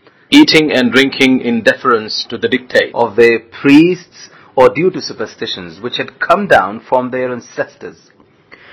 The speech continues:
When, however, they embraced Islam, the Quran demanded that if they now really felt that they owed ibadah to Allah alone, they should forget all those restrictions and eat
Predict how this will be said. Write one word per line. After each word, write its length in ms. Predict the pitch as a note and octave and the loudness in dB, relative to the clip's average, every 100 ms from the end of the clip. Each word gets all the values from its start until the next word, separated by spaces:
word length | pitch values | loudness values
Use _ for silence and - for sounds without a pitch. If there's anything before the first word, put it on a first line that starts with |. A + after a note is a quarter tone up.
| - - | -20 -2
When, 380 | D3+ F3+ F3 | 4 4 2
however, 640 | B2+ - C3 D3+ E3+ C3+ G#2 | -6 0 0 2 0 0 -2
they 180 | B2 B2+ | -4 -6
embraced 460 | C3 D3 D3+ - | -6 -8 -8 -10
Islam, 520 | B2+ - C3+ G#2+ F#2 E2 _ _ | -18 -4 0 0 -2 -18 _ _
the 100 | - | -8
Quran 560 | - B2 B2+ C#3 E3+ D#3+ | 0 0 4 4 4 -2
demanded 640 | C3+ A#2+ C3+ D#3 B2 G#2 _ _ | -6 -2 -4 -4 -10 -14 _ _
that 120 | - B2+ | -4 -4
if 160 | A#2+ | -4
they 180 | B2+ C3 | -2 -2
now 440 | A#2+ B2+ D#3+ F3+ | 0 -2 -2 -4
really 420 | A#2+ B2 D#3 E3 D#3+ | -4 -2 -2 -4 -8
felt 640 | - - D3 G#2+ - A#2 | -10 -4 -2 -4 -16 -10
that 200 | B2 A2 | -10 -6
they 300 | C#3 C3 C#3 | -4 -4 -6
owed 340 | D3 D3+ D#3+ - | -4 -2 -4 -8
ibadah 500 | A#2 A#2+ C3 D3+ - | -8 -4 -4 -6 -14
to 120 | C#3 | -18
Allah 380 | A#2 G#2+ G2+ - | -16 -6 -6 -6
alone, 440 | A2+ B2+ D3+ G2+ G#2+ _ _ _ | -6 -6 -6 -10 -18 _ _ _
they 180 | A2+ C3+ | -8 -8
should 220 | C3+ D#3+ | -8 -14
forget 400 | - B2+ C3+ C3 - | -16 -14 -12 -14 -10
all 240 | C3+ C#3+ | -6 -6
those 440 | C3+ A#2 A2+ A#2 G#2+ | -8 -6 -6 -6 -12
restrictions 760 | G#2+ - - - - G2+ F#2+ - | -18 -16 -18 -16 -14 -16 -16 -18
and 140 | A2+ - | -20 -14
eat 480 | D#3 G3+ G#3+ _ | -12 -12 -14 _